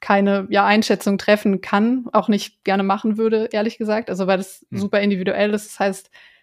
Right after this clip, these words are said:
Speaker 1: die Personen, die die Aktie im Depot haben, die werden sich ja ursprünglich dabei etwas gedacht haben. Und dann ist natürlich die Frage, möchten die weiter am Unternehmen eben mit dieser Kapitalerhöhung beteiligt bleiben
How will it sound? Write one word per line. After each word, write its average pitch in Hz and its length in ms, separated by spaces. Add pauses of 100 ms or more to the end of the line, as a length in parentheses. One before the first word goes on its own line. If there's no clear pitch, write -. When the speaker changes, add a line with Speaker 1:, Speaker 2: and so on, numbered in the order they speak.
(140)
Speaker 1:
die 196 480
Personen, 214 460
die 208 140
die 208 140
Aktie 202 280
im 196 80
Depot 208 280
haben, 196 160
die 190 120
werden 196 200
sich 190 200
ja 185 300 (140)
ursprünglich 214 560
dabei 190 320
etwas - 260
gedacht 190 380
haben. 220 380 (640)
Und 196 140
dann 247 120
ist 208 200
natürlich 208 280
die 208 80
Frage, 196 340
möchten 208 420
die 202 280 (460)
weiter 208 340
am 202 100
Unternehmen 202 640
eben 196 220
mit 233 180
dieser 214 240
Kapitalerhöhung 208 760
beteiligt 226 480
bleiben 233 420